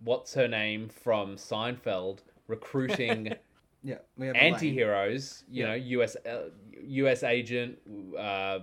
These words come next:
Speaker 1: you know, Yelena.
Speaker 2: Yeah.
Speaker 1: Um, and if we're getting an Agatha movie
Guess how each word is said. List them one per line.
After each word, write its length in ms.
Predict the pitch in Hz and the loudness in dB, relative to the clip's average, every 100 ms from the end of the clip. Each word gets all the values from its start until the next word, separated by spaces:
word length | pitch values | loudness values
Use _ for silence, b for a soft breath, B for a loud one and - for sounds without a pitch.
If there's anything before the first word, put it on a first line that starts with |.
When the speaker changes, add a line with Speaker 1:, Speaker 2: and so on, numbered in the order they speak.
| - | -8
Speaker 1:
you 100 | 113 | -10
know, 240 | 98 95 110 - _ _ _ - | -8 -8 -10 -16 _ _ _ -6
Yelena. 540 | 113 104 107 117 120 - b b | -2 0 0 -2 -6 -10 b b
Speaker 2:
Yeah. 200 | 127 113 110 | -8 -8 -2
Speaker 1:
Um, 560 | 110 104 104 104 101 - _ _ _ - | -2 0 -2 -6 -12 -16 _ _ _ 2
and 280 | 127 127 | 4 4
if 160 | 131 120 | 2 0
we're 200 | 131 131 | 2 4
getting 320 | 131 127 123 | 8 8 6
an 60 | 113 | 2
Agatha 480 | 104 123 135 135 143 | 2 4 2 2 2
movie 800 | 139 139 139 135 139 135 135 | 4 4 2 2 2 2 0